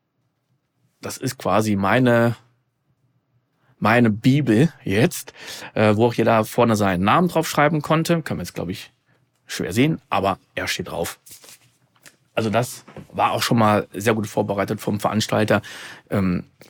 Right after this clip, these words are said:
dass man wirklich gut mitschreiben konnte. Ja, dann kam Alan, den wir mit einem tosenden Applaus erstmal begrüßt haben. Super netter Typ. Die ganze Zeit sehr charmant,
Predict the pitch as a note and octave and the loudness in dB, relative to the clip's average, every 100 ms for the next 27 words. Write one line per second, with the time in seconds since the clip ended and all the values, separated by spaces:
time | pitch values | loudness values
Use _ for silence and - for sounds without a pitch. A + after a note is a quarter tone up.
0 | - G#2+ G2+ G#2+ G2+ G#2+ G#2+ G2+ - - | -10 -6 -4 -2 -2 -2 -2 -4 -8 -2
1 | A2 G#2 _ _ - G#2+ G#2+ - E2+ F2 | -2 -2 _ _ -6 -6 -4 -4 -4 -4
2 | F#2 - F2 - - _ _ _ _ _ | -6 -10 -14 -16 -18 _ _ _ _ _
3 | _ _ - - - - - - _ _ | _ _ -20 -18 -16 -18 -20 -20 _ _
4 | _ _ _ _ _ _ - D3+ F2 - | _ _ _ _ _ _ 2 4 2 -2
5 | - - B2 D#3+ D3 D3 D#3 D#3 D#3 E3 | -8 2 4 4 2 2 4 2 0 -2
6 | _ - - - A#2+ G3+ D4+ F4+ - - | _ -20 -10 0 4 6 4 0 -10 -16
7 | - A#2 A#2+ A2 A#2+ - C3+ B2+ A#2 - | -2 2 4 2 0 2 2 4 2 0
8 | - G3 A#3 A3 A3 G3+ E3 A3 G#3+ - | 2 2 2 0 0 0 2 2 2 0
9 | G3 G3+ G#3 G#3 F3+ - - G#2 A#2 G3+ | 4 4 4 4 -2 -10 -8 -2 2 2
10 | - G3 F#3 G#3 - C3 C#3 E3 D#3 - | 2 2 2 0 -2 0 2 2 0 2
11 | D3 D3 - - - - - - _ _ | 2 2 -2 -18 -18 -16 -18 -20 _ _
12 | - A#2 - F#3+ - E3+ - B2 C#3 D3+ | -6 0 4 4 2 -2 0 2 4 4
13 | - - _ _ _ _ G#2+ G#2 C#3 D3+ | 0 -18 _ _ _ _ -6 2 2 2
14 | - C#3+ A#2+ C3 C3 B2 - | 2 2 4 4 2 -2 -8